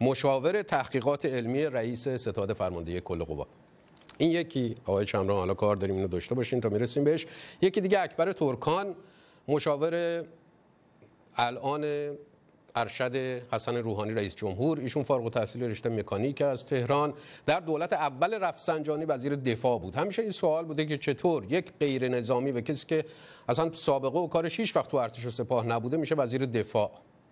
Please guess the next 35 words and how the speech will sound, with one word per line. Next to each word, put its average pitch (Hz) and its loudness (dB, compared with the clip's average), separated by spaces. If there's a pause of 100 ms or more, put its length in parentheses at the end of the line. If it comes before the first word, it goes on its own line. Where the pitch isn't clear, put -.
(1500)
اکبر 170 2
ترکان 170 0
تنها 160 0
وزیر 143 0
دفاع 139 0
ایرانه 107 0
که 107 -4
غیر 95 0
نظامی 90 -2
بوده. 76 -10 (2000)
دلیلش 190 2
رو 180 -2
شاید 160 2 (240)
حضور 131 0
ایشون 143 0
در 127 2
تیمی 151 0
بشود 135 0
دید 127 -2
که 127 0
تلاش 117 0
می‌کرد 123 0
در 101 2
سال 113 -2 (460)
هزار 104 4
سیصد 113 0
و 117 4
هفتاد 107 0
و 127 2
هزار 98 -2
سیصد 104 -4
و - 2
هفتاد 85 -2
و - -2
یک 101 -2